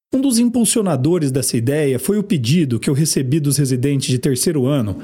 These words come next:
aqui do Hospital das Clínicas de Ribeirão Preto, pra discutir com eles dúvidas que tinham a respeito da vida depois da residência. O Luiz Alberto está comigo aqui hoje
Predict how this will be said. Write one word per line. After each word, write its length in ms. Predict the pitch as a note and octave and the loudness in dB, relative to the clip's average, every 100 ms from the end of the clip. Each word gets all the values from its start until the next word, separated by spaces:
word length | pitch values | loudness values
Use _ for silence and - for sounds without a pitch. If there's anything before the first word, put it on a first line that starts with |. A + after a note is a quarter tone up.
| - - - | -16 -14 -6
aqui 200 | - A3+ | -2 0
do 100 | G#3+ | -2
Hospital 300 | - F3+ F3 | 0 -2 -2
das 180 | C#3+ | -2
Clínicas 400 | - E3+ D3 C3+ | 0 0 0 0
de 80 | B2+ | 0
Ribeirão 380 | C3 B2+ B2 A2 | 0 0 -2 -2
Preto, 420 | D#3+ E3 B2 - - - - _ _ | 0 0 -2 -10 -16 -20 -20 _ _
pra 140 | - A3 | -2 -2
discutir 460 | F#3+ A#3 - A3 | 0 -2 0 -2
com 180 | - D#3+ | 2 2
eles 260 | F#3 F3 C#3+ | 2 0 0
dúvidas 600 | E3+ A#3+ E3 B2 A2 - | 0 0 0 -2 -2 -2
que 120 | G#3 | -2
tinham 400 | F#3+ F3 E3+ F#3+ | 0 0 2 2
a 40 | |
respeito 500 | F3 F#3+ - E3 F3+ | 2 0 -2 -2 0
da 140 | F#3 A3 | 0 0
vida 440 | D#3 F#3+ F#3 G#3 - | 2 2 0 -2 -2
depois 360 | G#3+ G#3 D#3+ | -2 0 0
da 80 | C#3 | 0
residência. 680 | C#3 D#3 F#3+ D3+ G#2 - - - - _ _ _ _ _ _ - | 0 0 0 -2 -2 -6 -8 -14 -20 _ _ _ _ _ _ -2
O 60 | |
Luiz 140 | G#3+ G#3+ | 0 2
Alberto 300 | G3+ G#3+ G#3+ | 2 0 -2
está 140 | G#3+ | -4
comigo 400 | G#3+ A3 C#3+ B2 | 0 0 2 0
aqui 200 | A#2+ - | -2 0
hoje 440 | E3+ G#2+ G2 - | 0 -2 -6 -8